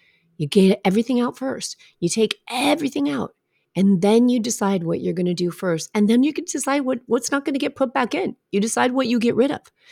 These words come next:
So this T line, this thought line, is so critical to pay attention to. And most of the time, our awareness goes to the circumstances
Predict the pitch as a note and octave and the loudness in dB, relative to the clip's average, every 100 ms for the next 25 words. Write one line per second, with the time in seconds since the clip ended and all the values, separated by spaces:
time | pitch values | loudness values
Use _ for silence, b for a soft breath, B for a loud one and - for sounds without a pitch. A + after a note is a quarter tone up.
0 | B B - A#3 B3+ - - C#4 D#4+ C#4 | B B 2 4 4 0 -4 0 2 2
1 | E3+ E3+ G3 - - A3 D4 - E3 D3+ | 2 0 -2 -4 -4 -4 -4 -6 -10 -12
2 | - _ _ _ _ _ _ B3 - C4 | -18 _ _ _ _ _ _ 0 2 0
3 | D#4 - - - F3 - F#3+ G3+ F#3 - | -2 -4 -6 -4 -4 -4 -4 -6 -12 -8
4 | G3 F#3+ F#3 G3 G3 - E3 - - - | -2 -2 -2 -4 -4 -4 -8 -8 -8 -12
5 | _ _ _ B B B E3+ G3 G3 G#3 | _ _ _ B B B 2 6 6 6
6 | D4+ D#4 F#4+ E4 - E4 E4+ A3 E3+ - | 4 2 2 0 -2 -2 2 4 2 0
7 | F3+ F#3+ F#3 G3 G#3+ G#3 G3+ - F#3 F#3 | 0 2 2 2 4 2 0 -2 -2 -2
8 | - F#3 E3+ - E3+ - - A3 C#4 B3 | -4 -2 -2 -2 -4 -2 0 0 2 -2
9 | A3+ - E3 D#3+ D#3+ E3+ D#3+ | -2 -4 -4 -4 -2 -2 -2